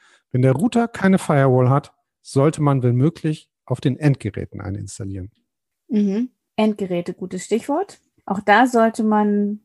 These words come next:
Speaker 2: sicherlich Updates der jeweiligen Software laden. Bisschen so ein Wettrennen, ne, zwischen Hackern und Kriminellen und den Herstellern von diesen Geräten, weil die Kriminelle haben ein Geschäftsmodell, die
Speaker 1: Mhm.
Speaker 2: lassen sich immer neue Ideen einfallen, wie sie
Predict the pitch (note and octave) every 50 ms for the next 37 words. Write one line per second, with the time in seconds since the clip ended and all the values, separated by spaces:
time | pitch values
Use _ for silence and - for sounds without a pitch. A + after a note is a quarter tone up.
0 | _ _ - - G#3+ G#3+ A3 G3+ F#3+ F#3+ G#3 G#3 - - F#3+ F#3+ - - B3 B3
1 | C4 B3+ - - G#3 G3 G#3 G3+ G3+ G3 F#3 F#3 F#3 F#3 - - G3 F#3+ G3+ -
2 | - A#3 A3+ A3 A#3 A3+ B3 C4 D4 D#4 F#4+ G4+ - _ _ _ - A#3+ A#3 -
3 | - A#3 A3 A3 A3 A3 A3 - _ _ _ - - G#3+ G#3 F3+ G3 A3+ A#3 -
4 | - E3+ E3 E3+ F3 E3+ G3 C#4 G#4 - - - G3+ G3 - - G3 F#3+ F#3+ F#3
5 | F#3 F#3+ F#3+ - _ - G#3+ G3+ - A3 G#3+ G3+ G3+ G3+ - - G#3 G3+ G3+ G3
6 | F#3+ F#3 F#3+ G#3 G#3+ G#3+ G#3 G3+ G#3 G3 G3+ G#3 G#3 G#3 A3 - - F#3+ F#3 F3+
7 | E3+ E3 E3+ - F3+ E3+ E3 E3 F3 E3 E3 E3 E3 E3 E3+ E3+ - _ _ _
8 | _ _ _ - F#3+ F#3+ F#3 F#3 F3+ F3 - F3+ F3 F3 E3+ E3 E3+ E3+ F3 _
9 | _ _ _ _ _ _ _ _ _ - F#3 F3+ F#3 - - G#3 G3 G3+ F#3+ F3+
10 | F3+ F#3+ G#3+ A3 A#3 B3 B3+ B3+ - _ _ _ _ _ _ _ _ _ _ _
11 | _ - G#3 G3+ G3+ G3 F#3 F#3 - F#3+ G3 - - A#3 A3+ A3+ A3+ B3 C4 C#4+
12 | D#4+ - _ _ _ - G3+ F#3 F#3+ B2+ D3 G#3+ G3+ F#3 G3 F#3+ - G3+ G3+ G3
13 | G3 F#3+ F#3+ G3 F#3+ F#3+ F#3+ F#3 F#3 - - F#3+ F3+ F3+ F#3+ G3+ G#3+ - A3 A3+
14 | A3+ - - A3 G#3+ A3 A3+ A3+ A3 G#3 F#3+ G3 G3 F#3 F#3 F#3+ F3+